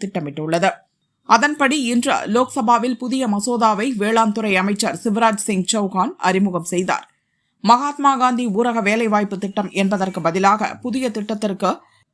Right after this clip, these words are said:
விகசித் பாரத் ரோஜ்கார் அஜீவிகா மிஷன் என பெயர் சூட்டப்பட்டுள்ளது. இதையடுத்து காங்கிரஸ் உள்ளிட்ட எதிர்க்கட்சி எம் பிக்கள் அரசின் புதிய மசோதாவுக்கு எதிராக குரல் எழுப்பினர்.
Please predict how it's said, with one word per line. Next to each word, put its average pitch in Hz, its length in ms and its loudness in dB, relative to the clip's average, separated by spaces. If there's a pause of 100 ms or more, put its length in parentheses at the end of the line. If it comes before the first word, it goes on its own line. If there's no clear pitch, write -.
(200)
விகசித் 294 560 2
பாரத் 247 380 2
ரோஜ்கார் 233 580 0 (140)
அஜீவிகா 254 640 2
மிஷன் 208 320 0
என 190 240 2
பெயர் 190 300 0
சூட்டப்பட்டுள்ளது. 165 680 0 (400)
இதையடுத்து 233 720 2
காங்கிரஸ் 269 460 2
உள்ளிட்ட 247 340 -2
எதிர்க்கட்சி 233 520 0
எம் 208 180 2
பிக்கள் 208 400 0
அரசின் 233 480 2
புதிய 233 320 0
மசோதாவுக்கு 196 600 2
எதிராக 202 480 0
குரல் 196 260 -2
எழுப்பினர். 180 520 0